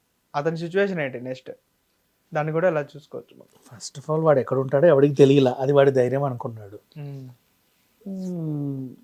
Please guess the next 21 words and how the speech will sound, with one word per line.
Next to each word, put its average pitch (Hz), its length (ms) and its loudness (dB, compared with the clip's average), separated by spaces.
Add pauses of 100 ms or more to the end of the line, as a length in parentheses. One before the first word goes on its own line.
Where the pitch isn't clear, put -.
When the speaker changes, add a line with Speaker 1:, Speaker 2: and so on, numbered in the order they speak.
(220)
Speaker 2:
వాడు 120 180 -8
పెద్ద 110 280 -10
వి-, 101 420 -8
విషయం 139 360 -2
ఏం 180 140 0
కాదు. 120 320 -6 (600)
న్యూ 117 160 -6
జెర్సీలో 135 580 2
డెన్విల్లేలో 147 680 -2
ఉంటాడు 143 680 -12
Speaker 1:
మ్మ్. 143 140 -14
Speaker 2:
యాక్చువల్‌గా 127 360 -14
చెప్పాలి 110 460 -12
అంటే. 104 200 -20 (580)
డెన్విల్ 135 380 0
యానిమల్ 127 340 -2
హాస్పిటల్. - 480 -10 (1300)
మీరు 131 260 0
ఎ-, 120 340 -4
ఎవరైనా 123 440 0
వాడికి, 110 600 -6